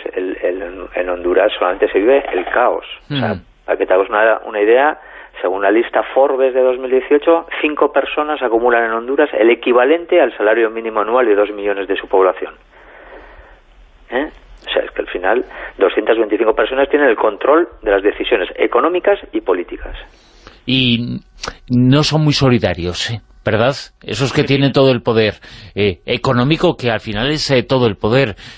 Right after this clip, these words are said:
Speaker 2: Mm, ese, esa crisis ha generado que en todo el mundo, en Honduras y en todo el mundo, exista unas, eh, diferencias, eh, sociales, diferencias económicas, eh, cada vez más grandes y más marcadas.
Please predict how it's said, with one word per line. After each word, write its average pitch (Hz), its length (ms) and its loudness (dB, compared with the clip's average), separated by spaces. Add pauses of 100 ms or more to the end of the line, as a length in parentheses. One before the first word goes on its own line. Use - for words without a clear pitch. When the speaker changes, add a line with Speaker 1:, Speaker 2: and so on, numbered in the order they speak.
(140)
Speaker 2:
Mm, 110 300 0 (160)
ese, 123 340 0 (300)
esa 131 340 -4
crisis 143 540 -2
ha 147 80 0
generado 135 520 0
que 165 140 0
en 139 220 0
todo 180 240 4
el 165 40 2
mundo, 170 280 2
en 120 80 -2
Honduras 135 640 0
y 131 80 0
en 123 80 2
todo 160 180 2
el 156 80 0
mundo, 147 260 2 (360)
exista 135 480 0
unas, 156 360 0
eh, 160 160 4
diferencias, 147 680 2
eh, 147 140 4
sociales, 147 1080 -2
diferencias 143 540 2
económicas, 156 720 2
eh, 151 140 2
cada 135 220 2
vez 139 140 2
más 143 260 0
grandes 156 300 0
y - 20 0
más 156 220 2
marcadas. 104 640 -2